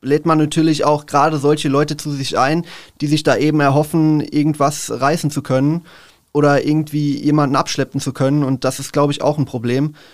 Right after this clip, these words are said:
dass man gerade durch solche Slogans von wegen leichte Bekleidung und so weiter da eben sich auch das Unheil mit ins Haus holt.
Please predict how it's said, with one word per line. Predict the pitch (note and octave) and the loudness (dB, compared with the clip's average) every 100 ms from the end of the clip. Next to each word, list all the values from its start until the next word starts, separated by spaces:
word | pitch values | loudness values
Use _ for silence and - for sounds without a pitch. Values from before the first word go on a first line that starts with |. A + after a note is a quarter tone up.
| - | -8
dass | B2+ - | -6 -2
man | C#3 | 0
gerade | C3+ D3 D#3 | 2 2 2
durch | C#3+ - - | 0 -4 -2
solche | C#3 C#3+ D3 | -2 0 -2
Slogans | - C3+ D3+ D#3 D3 | 0 2 2 2 0
von | C#3+ C3+ | -2 0
wegen | D3 D3 C#3+ C#3 A#2+ A2 | 2 2 2 0 -4 -4
leichte | A2 C3 D3 D3 | -2 -2 -2 -4
Bekleidung | C#3 C#3+ C3 C#3+ D3+ | -4 0 2 2 2
und | C#3+ | 0
so | C#3+ | 0
weiter | C3+ C#3+ D3+ | 0 2 0
da | C3+ C#3 | 2 0
eben | B2 C#3+ | 2 0
sich | C#3 | 0
auch | - | -2
das | - C#3 | -4 -4
Unheil | D3+ C#3+ C3+ | 0 2 2
mit | C3+ | 2
ins | C#3 - | 0 -2
Haus | B2 A#2+ | -4 -4
holt. | G#2 G#2+ - | -8 -10 -10